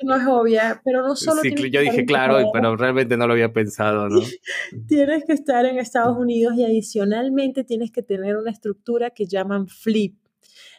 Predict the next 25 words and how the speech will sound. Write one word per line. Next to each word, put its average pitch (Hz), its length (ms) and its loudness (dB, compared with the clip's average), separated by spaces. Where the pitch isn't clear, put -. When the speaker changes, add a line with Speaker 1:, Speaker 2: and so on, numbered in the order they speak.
Speaker 2:
Mm. 214 80 -4
Speaker 1:
Conde, 226 720 2
el 185 160 -2
de 180 120 0
Novus 190 460 0
Concilium, 196 840 0
hace 175 220 -2
poco, 190 580 0
eh, 185 160 -4
publicó 190 720 0
una 190 280 0
guía 185 340 2
muy 202 280 2
interesante 175 600 -2
de 175 100 4
Flick. 214 420 0
Astelaris 202 840 0
también 185 400 0
Speaker 2:
Mm. 190 40 2
Speaker 1:
habla 180 420 2
mu-, 190 300 -10
de 180 120 -4
manera 180 260 0
muy 202 220 4
interesante, 175 760 -4